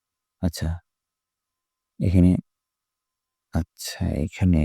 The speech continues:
আমাদের, আচ্ছা, এখানে একটু সমস্যা হচ্ছে। এই যে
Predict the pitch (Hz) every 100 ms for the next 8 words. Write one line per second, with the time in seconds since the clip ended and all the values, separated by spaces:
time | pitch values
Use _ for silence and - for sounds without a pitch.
0 | 78 - 87 85 - - _ _ _ _
1 | _ _ _ _ _ _ _ _ _ _
2 | _ _ _ _ _ _ _ _ _ _
3 | _ _ _ _ _ 98 67 90 90 92
4 | 90 87 87 87 78 87 123 - _ _
5 | _ _ _ _ _ _ _ _ _ _
6 | _ _ _ _ _ _ _ _ _ _
7 | _ _ _ _ _ _ _ _ _ _
8 | _ _ _ _ _ _ _ - 90 90